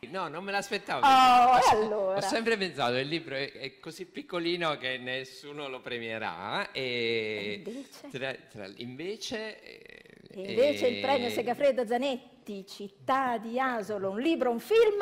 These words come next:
Speaker 2: nella giuria dei critici ha detto sì.
Speaker 1: Sì.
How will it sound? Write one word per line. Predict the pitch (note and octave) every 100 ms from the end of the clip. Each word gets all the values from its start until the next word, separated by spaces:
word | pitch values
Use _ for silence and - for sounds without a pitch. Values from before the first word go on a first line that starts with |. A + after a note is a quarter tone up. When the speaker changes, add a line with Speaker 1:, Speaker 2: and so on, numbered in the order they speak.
| G#4+ - -
Speaker 2:
nella | B3+ D4 C4+ A#3+ G3+
giuria | G3+ A3 A3 D4+ D#4 B3+ G#3+
dei | G#3 G#4
critici | G4 A#4 G#4 - A#4+
ha | -
detto | F3+ F#3+ - - -
sì. | - - -
Speaker 1:
Sì. | -